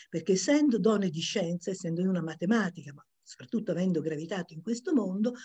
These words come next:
sono molto esperta di discipline stem e quindi abbiamo presentato questo progetto, vedremo che cosa ne sarà. Ma non basta questo, stiamo in collaborazione con altre associazioni, prossimamente, mm, presenteremo un, eh,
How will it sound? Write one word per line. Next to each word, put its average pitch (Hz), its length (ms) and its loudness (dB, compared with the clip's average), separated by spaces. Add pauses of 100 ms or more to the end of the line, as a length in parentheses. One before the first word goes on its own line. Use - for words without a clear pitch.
(200)
sono 254 300 8
molto 311 400 6
esperta 190 500 0
di 202 100 -4
discipline 165 580 -6
stem 135 520 -12 (420)
e - 160 2
quindi 185 460 0
abbiamo 175 300 0
presentato 147 500 -6
questo 135 280 -10
progetto, - 600 -6
vedremo 165 480 -2
che 160 160 -12
cosa 147 260 -8
ne 143 120 -10
sarà. - 280 -16 (520)
Ma 190 120 0
non 190 160 0
basta 190 340 -4
questo, 370 600 4
stiamo 175 400 -2
in 165 80 -6
collaborazione 156 800 -4
con 143 140 -10
altre 143 260 -10
associazioni, 370 800 -4
prossimamente, 185 1120 0 (440)
mm, 170 200 2 (100)
presenteremo 170 1400 2 (140)
un, 175 560 2
eh, 156 760 -6